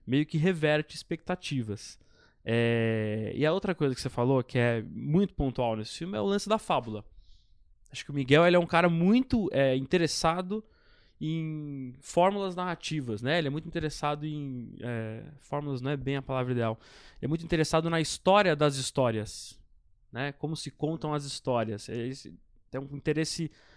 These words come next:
fundamental pra, pra sacar a obra dele. E nesse aí, eu acho que ele experimenta o lance da fábula e o lance de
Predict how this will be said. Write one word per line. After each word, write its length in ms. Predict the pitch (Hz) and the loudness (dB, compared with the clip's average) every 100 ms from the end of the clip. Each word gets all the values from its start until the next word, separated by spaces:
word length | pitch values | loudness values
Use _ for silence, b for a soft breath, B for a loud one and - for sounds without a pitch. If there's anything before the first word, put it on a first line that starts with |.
| b - | b -14
fundamental 760 | - 190 208 214 - 151 127 | -2 0 2 2 6 6 6
pra, 260 | 123 120 113 | 4 -2 -2
pra 200 | - 113 | -6 -4
sacar 340 | - 123 135 | -4 0 2
a 60 | 123 | 2
obra 240 | 123 123 | 2 2
dele. 400 | 120 110 107 113 | 2 2 0 -4
E 880 | 131 139 139 139 135 131 123 113 107 b b b - | -4 -2 -2 -2 -2 -2 -2 -4 -6 b b b -4
nesse 420 | 139 196 233 - | 4 4 4 2
aí, 240 | 160 202 | 2 2
eu 60 | 202 | 2
acho 120 | 180 | 0
que 100 | - | -4
ele 60 | 180 | -10
experimenta 680 | - 202 202 190 175 180 190 | -8 -6 -4 -4 -6 -6 -4
o 40 | |
lance 360 | 196 175 175 170 | -2 -4 -4 -2
da 100 | 190 | -4
fábula 540 | - 123 113 139 208 - b b b b b b | 0 0 0 -2 -6 -8 b b b b b b
e 100 | 160 | 0
o 60 | 220 | 4
lance 540 | 233 185 233 190 - | 6 6 6 2 -2
de 280 | 143 156 156 | -4 -4 -4